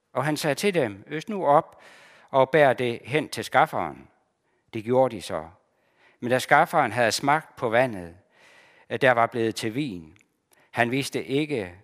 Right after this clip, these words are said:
hvor den kom fra. Men det viste de tjenere, som havde øst vandet op.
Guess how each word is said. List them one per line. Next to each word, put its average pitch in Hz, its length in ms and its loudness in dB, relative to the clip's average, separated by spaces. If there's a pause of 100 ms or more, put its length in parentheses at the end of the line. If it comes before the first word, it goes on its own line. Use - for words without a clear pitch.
(180)
hvor 107 480 0
den 110 120 -4
kom 170 240 0
fra. 87 320 -2 (800)
Men 101 220 -10
det 143 180 -6
viste 143 340 -6
de 139 140 -8
tjenere, 127 680 -4
som 113 240 -2
havde 107 480 2
øst 107 300 -10
vandet 110 320 -2
op. 80 400 -6